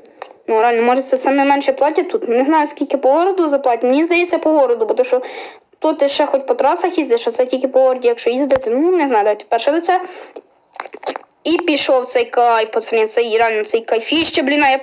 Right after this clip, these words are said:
пропускаю метку. Ні, я заїхав, все, газку тут. Трохи горби, пацани, ну нічого, ми справляємося. О, самий центр горбів. Ну, давайте, з горба скільки? І от максималка сто двадцять сім, ну вже сто п'ятдесят два.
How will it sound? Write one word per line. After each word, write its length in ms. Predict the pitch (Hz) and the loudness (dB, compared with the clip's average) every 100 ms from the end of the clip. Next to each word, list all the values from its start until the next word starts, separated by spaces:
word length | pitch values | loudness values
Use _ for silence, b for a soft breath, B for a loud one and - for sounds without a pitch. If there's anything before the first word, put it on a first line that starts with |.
| - | -4
пропускаю 440 | - 262 - 262 247 | -2 -2 0 0 2
метку. 300 | 226 - - | 0 -2 -6
Ні, 240 | - 226 - | 0 0 2
я 140 | 247 | 0
заїхав, 300 | 254 240 233 | 0 0 -2
все, 160 | - 196 | 0 0
газку 360 | 202 226 370 | -2 -2 0
тут. 220 | 381 359 - B B B B B | 2 -2 -4 B B B B B
Трохи 280 | - 277 262 | -2 0 2
горби, 320 | 233 240 320 | 2 2 2
пацани, 360 | 349 320 311 285 | 0 -2 0 0
ну 120 | 269 | 2
нічого, 360 | 311 311 262 214 | 0 2 0 2
ми 140 | 254 | -2
справляємося. 580 | 269 277 247 214 220 - - | 0 2 2 0 -2 -6 0
О, 1120 | 277 294 262 262 254 247 240 233 226 220 208 214 B B B | 2 4 4 4 2 2 2 2 2 2 0 -4 B B B
самий 360 | - 285 285 277 | -2 0 2 0
центр 380 | 302 285 - 269 | 0 2 2 2
горбів. 320 | 277 262 240 | 2 2 2
Ну, 120 | 285 | 2
давайте, 300 | 277 269 254 | 2 2 2
з 40 | 247 | 0
горба 240 | 254 240 | 2 0
скільки? 340 | 233 202 214 208 - - _ _ | -2 -6 -4 -6 -12 -20 _ _
І 100 | - | 0
от 160 | 285 302 | 0 2
максималка 520 | 320 - 330 330 294 | 0 0 0 2 0
сто 380 | 277 - 285 277 | 0 2 2 4
двадцять 240 | 269 269 | 2 0
сім, 140 | 339 320 | -2 0
ну 80 | |
вже 180 | 254 311 | 0 -2
сто 160 | 311 392 | 0 0
п'ятдесят 360 | 370 381 415 | 0 0 0
два. 400 | 302 403 440 285 | 2 2 2 0